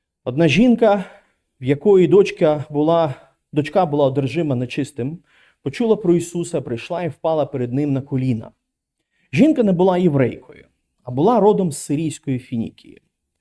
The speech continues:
Вона благала Ісуса вигнати біса з її дочки. Ісус сказав їй,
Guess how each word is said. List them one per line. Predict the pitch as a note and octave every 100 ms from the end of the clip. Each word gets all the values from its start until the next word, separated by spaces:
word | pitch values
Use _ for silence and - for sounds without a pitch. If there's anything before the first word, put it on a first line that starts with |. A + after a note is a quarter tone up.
| _ _ _
Вона | D#3 C4+
благала | A3+ A#3 F#3 F3+ D#3+
Ісуса | C#3+ - G#3 -
вигнати | C#3+ F#3 D#3+ C#3+ C3
біса | A2+ D3 C3
з | G#2+ A2+
її | A2+
дочки. | A2+ G#2 - - _ _ _ _ _ _ _ _ _ _
Ісус | C#3 C#3 D4+ D4
сказав | - D#3 D#3+ C#3 -
їй, | G2 -